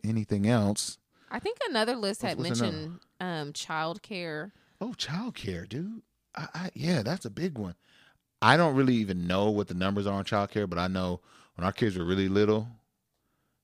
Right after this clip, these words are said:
Speaker 1: and we were trying to do, <sighs> man, it was crazy. It was like, between the
Speaker 2: Mm-hmm.
Speaker 1: two of them, gonna be like two thousand, twenty-five hundred dollars a month.
Speaker 2: Right.
Speaker 1: I mean,
Speaker 2: It's
Speaker 1: that's more
Speaker 2: very
Speaker 1: than a mortgage.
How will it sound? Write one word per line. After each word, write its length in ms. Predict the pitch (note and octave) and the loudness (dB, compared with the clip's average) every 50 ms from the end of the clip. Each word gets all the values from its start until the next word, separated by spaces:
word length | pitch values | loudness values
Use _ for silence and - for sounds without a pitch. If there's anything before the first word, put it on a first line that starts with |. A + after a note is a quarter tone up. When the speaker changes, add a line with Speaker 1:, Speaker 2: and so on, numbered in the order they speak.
| _ _ - | _ _ -6
Speaker 1:
and 120 | F2+ F2 F2 | -4 0 2
we 100 | F#2 F#2+ | 4 4
were 220 | F#2 F2+ F2+ F2 | 4 4 2 2
trying 360 | - - - G#2+ G2 F#2+ F#2+ | 0 -2 -2 -2 0 0 0
to 60 | F#2 | 0
do, 140 | F2 E2 - - - - - - - _ _ _ _ _ | -2 -4 -8 -8 -8 -10 -10 -10 -16 _ _ _ _ _
<sighs> 500 | _ _ _ _ _ _ _ _ _ - | _ _ _ _ _ _ _ _ _ -10
man, 300 | C#2+ D2 D2+ D2 D2+ D#2+ | -8 -6 -6 -6 -4 -4
it 100 | F2+ E2+ | -4 -4
was 120 | D2+ - | -4 -8
crazy. 580 | - - - E2+ F2 F2+ E2+ D2+ E2 F#2+ F#2+ - - _ | -10 -8 -4 -2 0 0 0 -2 -6 -14 -20 -20 -20 _
It 120 | - - F#2 | -10 -8 -6
was 160 | G2 F2+ E2 | -6 -6 -6
like, 220 | D#2+ C#2+ C#2 - _ _ _ _ _ _ _ _ _ _ _ _ _ _ _ _ _ - - F#3+ | -8 -10 -10 -12 _ _ _ _ _ _ _ _ _ _ _ _ _ _ _ _ _ -18 -14 -12
between 240 | F#3 F#3 - G#2 F#2 | -10 -6 -6 -4 -4
the 60 | E2+ | -4
Speaker 2:
Mm-hmm. 40 | E2 | -4
Speaker 1:
two 100 | E2+ G2+ | -4 -2
of 40 | G#2+ | -2
them, 100 | A2 F2+ | -2 -2
gonna 120 | D#2+ D#2 | -4 -6
be 80 | D#2 D#2+ | -6 -6
like 200 | D2+ D#2+ D#2+ - | -6 -6 -8 -8
two 160 | - - F#2+ | -8 -8 -6
thousand, 480 | F2 - F2+ F2 F2+ F#2 F2 F#2+ F#2+ - | -4 -2 0 0 0 -2 -2 -4 -8 -8
twenty-five 420 | - G2 F#2+ F#2 - F#2+ F#2 F#2 | -8 -8 -8 -6 -6 -6 -6 -4
hundred 180 | F#2 G2 F#2+ F2+ | -4 -4 -4 -2
dollars 240 | F#2 F#2+ F#2+ F2 E2+ | -2 -2 -2 -2 -2
a 40 | |
month. 300 | E2+ F2 G#2+ A#2 F#2 - - _ _ _ _ _ _ _ _ _ _ _ _ _ _ _ _ | -2 0 0 0 0 -4 -8 _ _ _ _ _ _ _ _ _ _ _ _ _ _ _ _
Speaker 2:
Right. 380 | - F#3 F3+ F3 F3 E3 D#3 - - | -16 -12 -12 -10 -10 -12 -12 -10 -8
Speaker 1:
I 80 | F#2 | -6
mean, 160 | F2+ F2 E2 | -4 -4 -4
Speaker 2:
It's 40 | E2 | -2
Speaker 1:
that's 200 | F2 G2 C3+ - - | 2 2 2 2 2
more 180 | F3 F3 F2+ | 2 2 4
Speaker 2:
very 40 | F2 | 4
Speaker 1:
than 100 | F2+ F2+ | 4 2
a 60 | F#2 | 2
mortgage. 680 | F#2 F#2 G2+ C3+ E3+ C3 F#2+ D#2+ C#2+ - - - - | 2 4 6 6 6 4 2 -4 -4 -4 -6 -6 -8